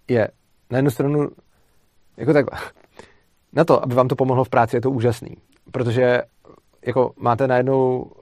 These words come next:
nástroj, který zná celou tu sbírku zákonů, na rozdíl od vás, který znáte z ní jako nějakou malinkou výseč.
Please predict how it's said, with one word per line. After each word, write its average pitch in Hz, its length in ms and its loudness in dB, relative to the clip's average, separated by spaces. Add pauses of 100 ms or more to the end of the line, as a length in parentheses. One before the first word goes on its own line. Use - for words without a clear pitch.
(300)
nástroj, 95 520 -6
který 113 280 0
zná 110 200 -2
celou 107 200 0
tu 117 100 -4
sbírku 113 320 -4
zákonů, 107 320 0
na 101 100 -2
rozdíl 98 280 -4
od 104 80 -2
vás, 92 200 2
který 104 220 -8
znáte 98 280 -6
z 104 60 -8
ní 107 140 -4
jako 107 200 -6
nějakou 107 220 -4
malinkou 107 360 -4
výseč. - 400 -10